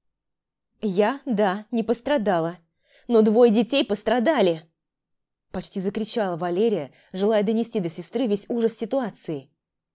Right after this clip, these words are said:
«Девочка и парень! Они оказались на пути убийц,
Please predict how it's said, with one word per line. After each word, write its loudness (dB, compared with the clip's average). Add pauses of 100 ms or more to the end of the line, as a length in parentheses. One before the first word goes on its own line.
(480)
«Девочка 2
и 4
парень! 0 (640)
Они 2
оказались 0
на 2
пути -2
убийц, 0